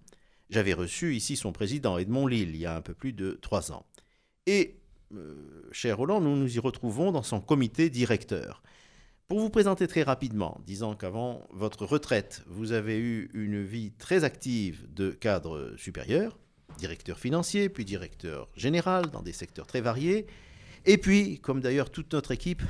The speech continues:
à la Fraternité, vous êtes devenu un, un retraité hyperactif, responsable de projets dans notre association et ailleurs. Mais, et c'est notre sujet d'aujourd'hui, vous nous avez fait connaître une jeune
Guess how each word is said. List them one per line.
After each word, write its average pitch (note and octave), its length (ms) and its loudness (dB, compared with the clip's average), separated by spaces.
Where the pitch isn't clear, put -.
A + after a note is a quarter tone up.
à A2+ 120 -4
la G#2 40 0
Fraternité, A2+ 760 0
vous B2 180 -4
êtes A2+ 80 -4
devenu A2+ 480 0
un, F#2 240 -4
un A#2 140 4
retraité C3+ 600 2
hyperactif, C3+ 840 0
responsable C3 720 0
de G#2+ 100 0
projets B2+ 580 2
dans B2+ 120 -2
notre G#2+ 240 -4
association G#2 720 -4
et D3 140 4
ailleurs. D#2+ 400 0
Mais, D#3+ 440 6
et C3 80 2
c'est F#3 160 0
notre G3 260 2
sujet G#2 380 -4
d'aujourd'hui, F2+ 560 -6
vous D3 140 -4
nous D#3+ 180 0
avez C#3+ 200 0
fait B2 180 -6
connaître F#2 520 -2
une A2 160 0
jeune C3+ 380 2